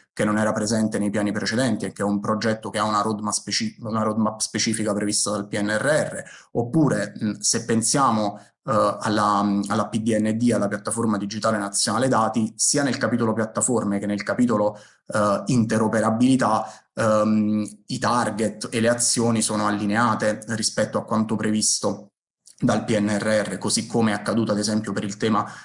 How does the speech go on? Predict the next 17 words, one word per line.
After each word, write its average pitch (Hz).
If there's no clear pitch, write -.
eh, 101
delle, 104
delle 107
infrastrutture, 107
quindi, 104
mh, 107
per 98
quanto 110
attiene 110
al 101
cloud. 104
Ovviamente 147
in 104
linea 120
prospettica 123
si -
proseguirà 117